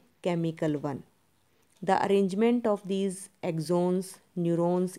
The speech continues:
is a unique in telost. Their axons directly end on gonadotrophic cells in adenohypophysis, but do not secrete their hormone in, into a portal blood system.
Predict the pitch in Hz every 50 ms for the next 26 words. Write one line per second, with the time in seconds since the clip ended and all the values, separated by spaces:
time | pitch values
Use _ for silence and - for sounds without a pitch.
0 | - 190 175 156 180 180 170 160 185 185 185 190 202 208 196 - 190 180 170 -
1 | 180 160 151 143 139 135 - - - - - _ _ _ _ _ _ _ _ _
2 | _ _ _ _ _ - - 185 185 117 - 196 180 180 165 202 202 202 214 214
3 | - - - _ _ - 170 175 175 180 190 190 - 226 233 240 226 - 185 180
4 | 175 185 180 180 175 175 175 175 165 175 170 165 160 160 160 175 170 170 175 170
5 | 160 165 - 165 160 - - - 175 170 180 180 - 185 180 170 165 165 160 156
6 | 160 160 165 170 170 160 160 156 151 - - 165 160 160 - 160 156 156 156 -
7 | 220 240 277 - - _ _ _ _ _ _ _ _ _ _ _ 185 202 208 185
8 | 180 208 226 233 233 262 269 262 - - 196 - 196 202 190 170 175 190 185 185
9 | 185 175 170 160 156 160 160 165 175 175 165 170 214 233 - - _ _ _ _
10 | _ _ _ _ _ _ _ - - 190 180 180 185 190 185 185 190 - 190 185
11 | 185 185 180 170 151 151 143 135 - - 147 - - - - -